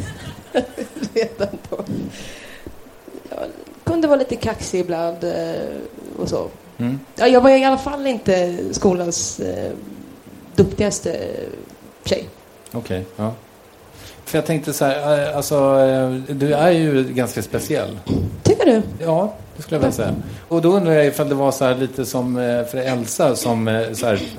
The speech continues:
Speaker 2: sexton, sjutton års ålder så här bestämde sig för att inte ha brallor mer. Om du liksom blev lite speciell vid en given tidpunkt eller om du alltid var det?
Speaker 1: Ja, jag har inte tänkt på att jag är så speciell. Det,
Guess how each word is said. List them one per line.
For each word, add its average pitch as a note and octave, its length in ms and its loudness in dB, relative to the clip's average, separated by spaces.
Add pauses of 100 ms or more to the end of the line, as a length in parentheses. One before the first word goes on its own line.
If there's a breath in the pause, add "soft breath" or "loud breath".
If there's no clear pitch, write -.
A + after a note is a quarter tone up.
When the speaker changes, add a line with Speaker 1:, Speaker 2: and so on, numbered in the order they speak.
(120)
Speaker 2:
sexton, B2+ 360 -4
sjutton B2+ 260 -4
års A#2 180 -2
ålder A#2+ 300 0
så G2+ 140 -4
här F#2+ 160 -2 (520 loud breath)
bestämde A2 420 -2
sig G#2+ 140 0
för G#2+ 120 -4
att A2 40 0
inte G#2 160 0
ha G#2+ 60 0
brallor A2+ 240 2
mer. F#2+ 240 0 (240 loud breath)
Om A#2+ 160 -2
du B2+ 140 -2
liksom B2 300 -2
blev C3+ 460 -2
lite G#2 260 -2
speciell F2+ 580 -2 (140)
vid G#2+ 180 0
en G2 100 2
given G#2 420 0
tidpunkt A#2 500 -4
eller G#2 140 0
om G#2 100 0
du G#2 100 0
alltid G#2+ 440 -6
var E3 80 -8 (100)
det? F#2 60 -8 (720 loud breath)
Speaker 1:
Ja, - 60 -2
jag F3+ 120 0
har F#3 120 2
inte A#3 160 -4
tänkt A3 420 -6
på E3+ 80 -2
att E3+ 120 -4
jag D#3+ 60 -4
är D#3+ 40 -6
så E3 120 -6
speciell. E3 360 -6
Det, F#3 140 -6